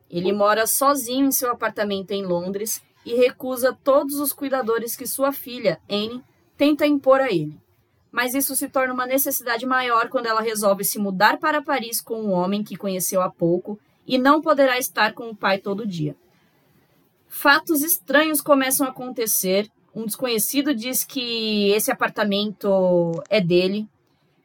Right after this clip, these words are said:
e Anne se descontradiz e nada mais faz sentido na cabeça de Anthony.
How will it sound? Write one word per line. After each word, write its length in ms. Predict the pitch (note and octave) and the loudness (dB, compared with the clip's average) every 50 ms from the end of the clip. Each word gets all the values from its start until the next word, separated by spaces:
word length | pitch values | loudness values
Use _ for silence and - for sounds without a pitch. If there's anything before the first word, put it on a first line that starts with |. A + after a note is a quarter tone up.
| _ _ _ _ _ _ _ | _ _ _ _ _ _ _
e 160 | - A#3+ B3+ B3 | -4 0 2 4
Anne 180 | B3 C4 C4+ | 4 4 4
se 140 | C4+ - C#4 | 2 2 -4
descontradiz 880 | A3 - - - C4 C4 C4+ C4+ C4 B3 G3 F#3 F3 E3 D3+ - - - | -6 -6 -2 -2 -2 0 0 0 0 0 2 0 0 0 0 -2 -4 -6
e 80 | - B3 | 0 2
nada 240 | C4 C4+ C#4 C#4+ | 4 4 4 4
mais 220 | C4+ B3+ B3+ C4 - | 2 2 0 0 -2
faz 160 | D4 B3+ C4+ | -4 -4 -6
sentido 340 | C#4 A#3+ G#3+ - G#3+ G3+ G#3+ | -8 -10 -8 -6 -4 -2 -2
na 80 | G3 | -2
cabeça 360 | F#3+ - G3 F#3+ G3 F#3 - G3+ | -2 -2 -2 -2 -4 -4 -6 -6
de 100 | F#3+ G3 | -6 -6
Anthony. 380 | F3 D#3+ D#3+ - E3 D3 - | -6 -6 -8 -10 -14 -16 -16